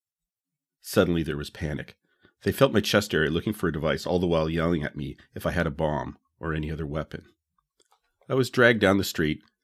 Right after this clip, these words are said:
and then sat up behind a wall as a paramedic was allowed to give me at least a quick look over. Apparently,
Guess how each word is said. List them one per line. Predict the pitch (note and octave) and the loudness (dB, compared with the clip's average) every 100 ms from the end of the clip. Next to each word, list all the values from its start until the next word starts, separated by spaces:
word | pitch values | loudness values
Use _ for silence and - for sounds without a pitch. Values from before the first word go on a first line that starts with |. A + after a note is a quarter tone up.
| _ _ - | _ _ -2
and | G2 | 2
then | F#2+ | 2
sat | - A2+ G#2+ | 4 6 6
up | G#2 | 6
behind | F#2+ F2+ F2 | 4 2 2
a | |
wall | E2 D#2+ D2 C2+ - | 4 2 2 -2 -6
as | F2+ | -8
a | |
paramedic | - - F#2 F2 E2 - | -8 0 0 2 0 -2
was | D2+ | -8
allowed | D2 D2+ D2+ | -8 -6 -6
to | F2+ | -6
give | E2+ E2 | -6 -4
me | D#2+ | -4
at | - | -4
least | E2 E2+ | -8 -8
a | |
quick | - F#2 - | -6 -6 -6
look | E2 D#2 | -8 -6
over. | C2+ C#2 - - _ _ _ _ _ _ _ - | -6 -6 -10 -16 _ _ _ _ _ _ _ -16
Apparently, | - G#2+ F#2 D2+ C#2 | -2 0 0 -2 -10